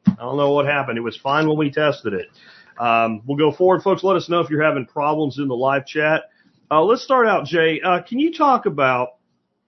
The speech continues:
your background? I know that your background is actually in music, and though that's not what we're really here to talk about today. How did you get into that?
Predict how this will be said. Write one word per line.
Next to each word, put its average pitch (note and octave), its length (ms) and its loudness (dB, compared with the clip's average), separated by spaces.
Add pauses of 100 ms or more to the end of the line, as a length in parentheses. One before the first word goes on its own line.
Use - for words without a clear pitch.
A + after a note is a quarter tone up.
(300)
your D3+ 220 2
background? D3 560 0
I B2+ 60 -2
know F#3 220 0
that F3 100 -2
your C#3 160 -6
background D3 540 -4
is A#2+ 140 -6
actually C3+ 440 -4
in A2 100 -6
music, B2+ 400 0
and B2 120 -4
though B2+ 120 -2
that's B2 200 -6 (320)
not D3 220 2
what D3+ 120 0
we're C3 120 0
really B2+ 280 2
here B2+ 160 -2
to A2 100 -6
talk B2+ 300 -2
about A2+ 240 -2
today. A2 200 -2
How F3+ 160 2
did C4+ 160 0
you F#3 100 -4
get F3+ 160 2
into D3 240 -2
that? A#2 480 -4